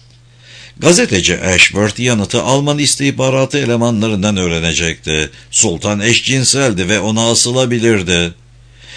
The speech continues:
Görüşmelerinde neler olduğunu merak ediyorsanız kitabı okuyunuz.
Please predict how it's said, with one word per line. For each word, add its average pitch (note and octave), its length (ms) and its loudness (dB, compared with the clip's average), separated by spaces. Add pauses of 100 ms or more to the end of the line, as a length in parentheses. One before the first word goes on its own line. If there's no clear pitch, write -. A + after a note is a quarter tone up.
(200)
Görüşmelerinde F3 960 4
neler D#3+ 260 4
olduğunu F2 500 0
merak F#2+ 420 -2
ediyorsanız F#2 720 0
kitabı G#2 420 -4
okuyunuz. E2 760 -4